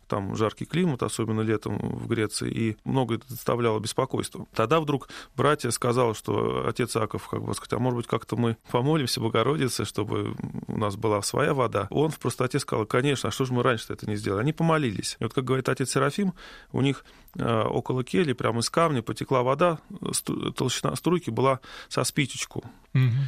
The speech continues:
Speaker 1: Вот, они поставили там цистерну, значит, такую, м, типа бочки под, э, струю, значит, и вода накапливалась, текла постоянно, значит, у них, м, стал из-, даже избыток воды. До этого они жили в такой аскезе.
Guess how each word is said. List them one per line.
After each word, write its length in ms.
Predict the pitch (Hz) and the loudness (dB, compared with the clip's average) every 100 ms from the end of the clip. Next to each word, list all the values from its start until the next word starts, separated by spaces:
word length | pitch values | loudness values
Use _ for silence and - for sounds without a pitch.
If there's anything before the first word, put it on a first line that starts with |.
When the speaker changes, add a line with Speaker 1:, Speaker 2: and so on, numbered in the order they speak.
| - | -2
Speaker 1:
Вот, 200 | - 104 | -2 0
они 140 | 123 151 | 2 2
поставили 440 | 135 123 123 113 | 0 0 2 2
там 240 | 104 104 107 | 2 0 0
цистерну, 540 | 120 - 202 180 156 | -2 2 2 4 2
значит, 280 | 127 120 - | 2 -2 -2
такую, 400 | 110 - 110 104 | -4 -2 -2 -2
м, 380 | - - - - | -6 -6 -8 -8
типа 200 | - 110 | -6 -4
бочки 400 | 113 113 - - | -2 -2 -2 -8
под, 260 | - - - | -4 -4 -4
э, 160 | - 62 | -8 -8
струю, 420 | - 120 110 104 | -4 -2 -2 -2
значит, 320 | 101 104 - | -4 -6 -6
и 20 | |
вода 280 | 113 131 139 | -2 2 2
накапливалась, 640 | 139 147 202 156 135 120 - - | 0 0 0 0 -2 -2 -6 -10
текла 240 | - 120 | -2 -2
постоянно, 540 | - - 143 185 156 | 0 0 2 2 0
значит, 260 | 107 107 - | 0 -2 -2
у 60 | 143 | 0
них, 180 | 160 | 0
м, 80 | - 147 - 156 151 - | -4 -10 -14 -10 -8 -8
стал 720 | - - - 143 127 117 127 | -10 -12 -6 -2 0 -2 -6
из-, 240 | 139 127 | -4 -4
даже 240 | 120 127 127 | 2 2 2
избыток 340 | 127 143 127 | 0 0 0
воды. 340 | 139 139 127 101 | 2 2 0 -4
До 180 | 127 120 | 0 4
этого 320 | 165 156 135 | 4 4 2
они 240 | 135 135 123 | 4 2 0
жили 300 | - 123 139 | -2 0 2
в 80 | 127 | 2
такой 260 | 117 123 120 | 0 2 2
аскезе. 480 | - - 131 98 | 2 2 2 0